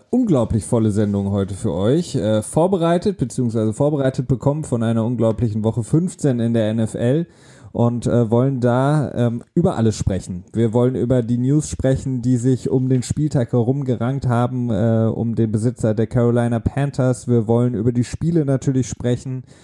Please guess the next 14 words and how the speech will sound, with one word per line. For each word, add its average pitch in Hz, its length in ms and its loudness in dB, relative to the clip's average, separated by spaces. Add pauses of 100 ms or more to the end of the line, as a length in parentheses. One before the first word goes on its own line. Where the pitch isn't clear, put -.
(420)
die, 131 360 4
äh, 117 300 2
ja, 95 140 0
kontroversen 170 680 2
Entscheidungen 151 720 0
in 185 240 -2
den 170 160 2
Spielen, 143 540 0
die 131 100 0
Entscheidungen 117 560 0
der 104 160 2
Referees, 117 540 0
die 107 140 -4
Regeln. 117 600 0